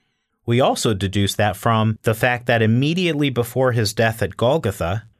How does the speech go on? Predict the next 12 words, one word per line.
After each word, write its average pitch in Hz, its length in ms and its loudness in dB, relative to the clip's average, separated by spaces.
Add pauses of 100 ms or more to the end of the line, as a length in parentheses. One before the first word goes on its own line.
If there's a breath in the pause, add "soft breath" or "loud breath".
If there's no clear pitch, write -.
(300)
Jesus 151 500 -2
asked 117 460 -2
John, 104 500 0
the 104 100 -2
son 113 240 0
of 98 140 0
Zebedee, 98 460 0
to 117 180 -4
care 139 340 0
for 123 160 -2
his 117 180 -2
mother. 135 520 -4